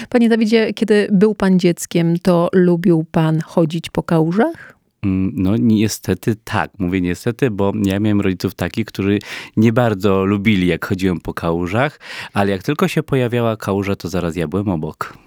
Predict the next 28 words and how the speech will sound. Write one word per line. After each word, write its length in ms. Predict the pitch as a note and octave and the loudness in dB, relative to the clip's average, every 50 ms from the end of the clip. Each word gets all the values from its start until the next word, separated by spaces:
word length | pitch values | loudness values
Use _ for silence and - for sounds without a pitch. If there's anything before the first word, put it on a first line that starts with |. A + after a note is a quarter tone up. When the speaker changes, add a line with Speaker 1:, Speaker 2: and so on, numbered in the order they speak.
| - - - - A#3+ A3 A3 - | -14 -14 -12 -10 -10 -10 -8 -8
Speaker 1:
No, 60 | - - G3+ - | -6 -6 -4 -2
teraz, 380 | - A3 G#3 G#3+ G3+ - - A3 | -2 0 0 0 0 0 2 2
e, 120 | G3+ F#3+ | 2 4
mam 180 | F#3 F#3 F3+ F3+ | 4 4 2 2
wrażenie, 420 | F3+ F3 - G#3 G3 G3 F#3+ F3 | 2 2 2 2 4 4 4 4
rodzice 520 | F3 E3+ D#3+ F#3 F3 - F#3 F#3 F3 E3+ F3 E3 F3 | 4 2 2 0 0 2 2 2 2 2 0 -4 -4
przychylniejszym 960 | - - G3+ G#3+ F3+ G3 A3+ G#3+ G3+ G#3 A3 G#3 F#3+ F3+ - - F#3+ F3+ F3 - | 0 2 2 4 4 4 4 4 4 4 4 4 4 2 2 2 2 2 2 0
okiem 440 | - F#3 E3 - - F3 E3+ E3+ D#3+ | 0 0 0 0 0 0 2 0 0
patrzą 480 | - E3+ D3+ - - - - F#3 E3+ E3 | 0 -2 -2 -4 -4 -2 -2 0 0 0
na 260 | E3 D#3+ D#3+ D#3+ D#3 | 0 0 0 -2 -2
te 220 | - - F3 E3 D#3 | -2 -2 -2 0 2
zabawy 380 | D#3+ E3+ D#3 D#3+ D#3+ D#3 D#3+ | 0 0 2 2 0 0 0
swoich 340 | D#3 - - E3 D#3+ D#3+ - | -2 -2 0 0 0 0 0
dzieci 260 | - E3+ D#3+ - F3 | -2 -4 -2 -2 -4
w 60 | - | -4
kałużach 480 | - - D#3+ D#3+ E3 E3 - E3 D3+ - | -2 0 0 0 0 0 0 0 0 0
właśnie, 320 | - D3+ D3 - - A#3 | -2 -2 -2 -2 -4 -2
więc 260 | A#3+ - C#4 C#4 - A#3+ | 0 0 -2 0 0 2
dziś 240 | G#3+ A#3 C#4 - - _ | 2 2 2 0 -4 _
troszkę 480 | - - F4 G4 - - - - - - | -2 0 0 0 0 0 0 0 0 2
o 120 | - D#4 | 0 -2
kałużach 580 | - - B3+ G3+ F#3 G#3 A3+ A3+ A3+ F3+ E3+ - | 2 2 2 4 4 4 4 4 2 2 2 0
sobie 240 | - F#3+ E3 D#3+ | -2 0 0 0
porozmawiamy, 640 | D#3 - E3+ - E3+ D#3+ D#3+ D#3 D3 D3 D3 D#3 F#3 A3+ - - - - - - - - - _ | 0 0 0 0 0 0 0 0 0 0 0 0 0 -2 -4 -10 -20 -20 -20 -20 -20 -20 -10 _
a 80 | - D#3+ | -2 0
właściwie 500 | D3+ D3 D3 - - F#3 D#3+ F#3+ - - | 0 0 0 -2 -2 -2 0 0 0 2
o 100 | F3 E3+ | 0 -2
kałużnicach. 1120 | - - G3+ G3+ G3 F#3+ F#3 F3 F3 F#3 G#3 G#3 G3+ G3+ - - C#3+ D#3+ F3 - - | 0 2 2 4 4 4 2 4 4 4 6 6 4 2 0 -2 -2 -2 -4 -4 -2